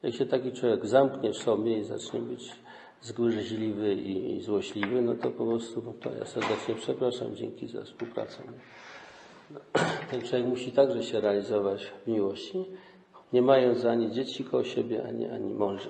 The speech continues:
męża na przykład, czy żony. No bo odeszli już, nie? Bo ich nie ma po prostu. Też musi się stać, stawać sobą w tych warunkach. Także to się zmienia i u, u podstaw zawsze jest ta zasada.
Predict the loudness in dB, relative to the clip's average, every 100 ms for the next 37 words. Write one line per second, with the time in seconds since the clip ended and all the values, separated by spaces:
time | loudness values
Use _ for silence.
0 | -4 0 0 -2 -6 -8 -14 -12 -12 -10
1 | -8 -6 -6 -8 -14 -20 -20 -20 -20 _
2 | _ -6 -4 0 2 2 0 -4 -2 -2
3 | -4 -12 -14 -16 -14 -12 -10 -10 -10 -10
4 | -8 -8 -8 -12 -14 -12 -12 -12 -18 -20
5 | -20 -18 -18 -4 -2 -2 -8 -8 -6 -4
6 | -4 -8 -2 4 4 2 -8 -12 -16 -10
7 | 0 2 2 0 -4 -6 -6 -10 -14 -18
8 | -20 -20 -6 -2 0 0 -2 -6 -12 -18
9 | -20 -20 -14 -14 0 2 4 2 2 8
10 | 10 10 4 8 10 10 6 4 2 0
11 | 2 0 0 -10 -12 -10 4 6 6 4
12 | 6 6 8 6 6 2 4 4 2 -2
13 | -2 -4 -8 -12 -12 -16